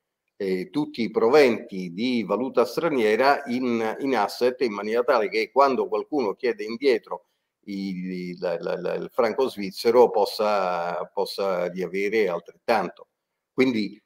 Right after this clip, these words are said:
la, la moneta svizzera è la moneta di, del più grande fondo di investimento <laughs> della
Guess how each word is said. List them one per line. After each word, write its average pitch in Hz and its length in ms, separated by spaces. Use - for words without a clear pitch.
la, 120 360
la 113 220
moneta 151 440
svizzera 143 760
è 127 140
la 123 120
moneta 143 480
di, 117 340
del 110 200
più 135 200
grande 139 500
fondo 123 340
di 110 100
investimento 107 960
<laughs> - 20
della - 420